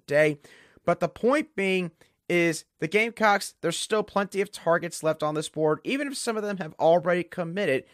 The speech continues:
again, by the time this show has come out. Now,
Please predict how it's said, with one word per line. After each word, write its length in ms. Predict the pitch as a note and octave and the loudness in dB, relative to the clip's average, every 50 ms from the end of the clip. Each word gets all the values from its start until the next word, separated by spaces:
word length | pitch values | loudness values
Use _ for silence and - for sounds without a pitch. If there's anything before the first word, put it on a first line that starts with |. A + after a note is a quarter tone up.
| _ _ - | _ _ -8
again, 280 | B2 B2 D3+ D3 C#3+ | -6 -2 -2 -2 0
by 180 | B2+ C#3+ C#3 C#3+ | 0 0 0 0
the 80 | D3 | 0
time 300 | C#3 - C#3+ C3+ C3 C3 | -2 -4 -6 -6 -6 -6
this 120 | C3 C3 B2+ | -6 -8 -8
show 480 | - - - C3 A#2+ A#2 A#2 A#2 A#2 - _ _ _ _ _ | -8 -6 -2 2 4 4 4 4 2 -2 _ _ _ _ _
has 480 | - - A#2+ A2 A2 A2 G#2 G2 - - _ _ _ - | -12 -6 -4 -2 -2 -2 -4 -4 -8 -12 _ _ _ -16
come 420 | - - G#2 G2 F#2+ F#2 G2 - _ _ _ _ _ - | -10 -8 -6 -6 -6 -8 -10 -12 _ _ _ _ _ -10
out. 380 | G#2+ - - - _ - - _ _ _ _ _ _ _ _ _ _ _ _ _ _ _ | -10 -10 -10 -12 _ -20 -20 _ _ _ _ _ _ _ _ _ _ _ _ _ _ _
Now, 360 | - G#3 A#3+ B3+ B3 B3 G#3 | 2 4 4 6 4 2 0